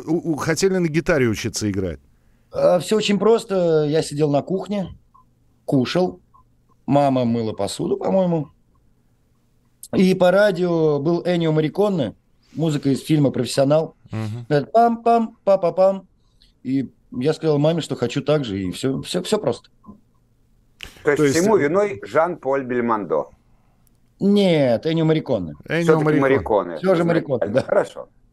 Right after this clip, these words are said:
Speaker 1: А, слушай, вас, вас называют, Хэттерс, такие трушные рокеры, но вот объясни мне, пожалуйста, мы в, в начале этого года ставили ваш дуэт с Валерией.
Speaker 2: Мгм.
Speaker 1: Да еще и вот с-,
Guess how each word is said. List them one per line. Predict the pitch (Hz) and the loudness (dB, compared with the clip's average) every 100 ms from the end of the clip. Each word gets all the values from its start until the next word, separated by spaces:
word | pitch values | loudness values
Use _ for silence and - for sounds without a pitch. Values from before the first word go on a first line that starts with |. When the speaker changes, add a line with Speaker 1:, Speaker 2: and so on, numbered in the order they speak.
| _ - - - - | _ -18 -16 -16 -8
Speaker 1:
А, | 120 151 165 156 143 | 0 2 2 0 -4
слушай, | - 196 220 110 | -2 0 0 0
вас, | 107 185 - | 2 0 0
вас | 143 202 170 | 0 0 0
называют, | 156 127 143 190 165 127 107 | 0 2 2 4 4 2 0
Хэттерс, | - 151 139 113 - | -2 -2 0 -4 -2
такие | 120 131 135 | -4 -2 -2
трушные | 151 175 147 143 123 | 0 0 0 0 0
рокеры, | 131 202 - 139 110 - - - - | 2 2 2 0 0 -4 -12 -16 -6
но | 120 143 175 214 135 - | 0 2 4 4 2 0
вот | 98 117 147 | -4 -2 -2
объясни | 135 170 240 | -2 -4 -2
мне, | 226 175 | 0 0
пожалуйста, | 147 135 107 - | 0 0 -2 -2
мы | 113 196 | 0 0
в, | 208 151 | -2 -6
в | 113 104 | -6 -2
начале | 131 135 180 151 139 | -2 0 0 0 0
этого | 131 131 | 0 -2
года | 139 220 160 | 0 -2 -2
ставили | - 170 180 170 139 113 - - - | -2 0 0 2 2 0 -6 -20 -20
ваш | 87 92 151 156 - | -8 -2 0 0 -2
дуэт | 123 131 135 - | 2 2 2 -2
с | 117 | -2
Валерией. | 107 120 117 95 73 65 67 _ _ _ _ _ - | 0 0 0 -2 -4 -12 -18 _ _ _ _ _ -4
Speaker 2:
Мгм. | 123 139 160 | 2 2 4
Speaker 1:
Да | 170 | 2
еще | 180 165 - 220 | 2 -2 0 0
и | 214 190 190 170 | 2 2 0 0
вот | 139 185 - - | 0 0 -2 -8
с-, | - | -8